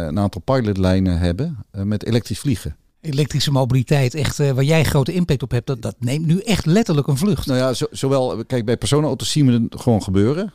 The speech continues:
Speaker 2: Ja.
Speaker 1: Dat is eigenlijk, is, is daar het, het, het, de moeilijke fase voorbij. Ik vond het trouwens heel interessant, ook afgelopen week toevallig, eh, in het nieuws dat in de, in Noorwegen de fossiele verbrandingsmotor echt gewoon, eh, geminimaliseerd is. Ik geloof
Speaker 2: Ja.
Speaker 1: nog maar vijf of tien procent van de verkoop is nu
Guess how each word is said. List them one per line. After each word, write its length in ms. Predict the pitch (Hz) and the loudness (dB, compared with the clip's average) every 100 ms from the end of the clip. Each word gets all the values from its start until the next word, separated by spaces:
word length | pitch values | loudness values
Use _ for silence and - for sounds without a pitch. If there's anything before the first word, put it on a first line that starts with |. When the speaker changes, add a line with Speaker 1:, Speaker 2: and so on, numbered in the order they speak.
| - | -12
Speaker 2:
Ja. 160 | 82 | -12
Speaker 1:
Dat 120 | 147 104 | -10 -10
is 80 | |
eigenlijk, 380 | - 101 90 - | -10 -8 -8 -6
is, 160 | 95 90 | -6 -6
is 200 | 104 - | -8 -2
daar 220 | 104 92 | 0 2
het, 140 | 92 | -2
het, 200 | - 95 | -4 -6
het, 240 | - 95 - | -6 -6 -2
de 80 | 98 | 2
moeilijke 320 | 110 104 101 | 4 4 0
fase 400 | - 101 98 92 | -2 -2 -2 -4
voorbij. 560 | 92 87 87 92 156 - _ - - - - | 0 0 2 0 -2 -6 _ -20 -20 -20 -16
Ik 100 | - | -4
vond 120 | 117 | 0
het 80 | 110 | 0
trouwens 260 | 123 107 110 | 0 -2 0
heel 120 | 147 | 0
interessant, 420 | 135 - 123 104 | -2 -4 -6 -4
ook 140 | 107 | -4
afgelopen 440 | - 107 110 98 101 | -4 -2 -2 0 2
week 240 | 107 98 | 2 2
toevallig, 560 | - 95 110 98 90 - - | -2 -2 2 2 0 -6 -6
eh, 100 | 101 98 | -4 -2
in 220 | - 107 | 0 2
het 100 | 98 | 2
nieuws 240 | 104 98 | 2 2
dat 220 | - 95 - | 0 -4 -2
in 140 | 101 | 0
de, 280 | 95 92 87 - - - _ - | 2 2 0 -6 -20 -20 _ 0
in 160 | 98 | 4
Noorwegen 680 | 110 156 104 87 85 147 220 - _ _ | 6 4 4 4 2 -2 -6 -10 _ _
de 160 | 90 92 | -4 -4
fossiele 680 | - 196 - 160 117 87 - _ _ _ | -2 -2 -2 0 2 0 -4 _ _ _
verbrandingsmotor 720 | - 113 156 - 196 - - - | -10 -6 -6 0 2 2 -2 -4
echt 260 | 123 - | -4 -2
gewoon, 360 | - 95 90 90 _ | -2 0 0 -4 _
eh, 140 | - - | -12 -10
geminimaliseerd 960 | - 104 117 127 113 107 104 143 160 104 | -2 2 4 6 4 4 2 2 0 -2
is. 260 | 76 - - | -6 -8 -12
Ik 120 | - | -8
geloof 260 | 117 120 | -2 -2
Speaker 2:
Ja. 60 | 131 | -2
Speaker 1:
nog 80 | 113 | -4
maar 160 | 107 | -4
vijf 280 | 92 123 131 | -4 -4 -4
of 100 | - | -8
tien 180 | - 135 | -4 -2
procent 540 | 113 113 90 156 165 - | 0 0 0 -2 -2 -2
van 120 | 107 | -2
de 80 | 95 | 0
verkoop 420 | 131 127 95 - | 0 2 0 0
is 160 | 104 107 | -2 2
nu 240 | 113 110 | 2 2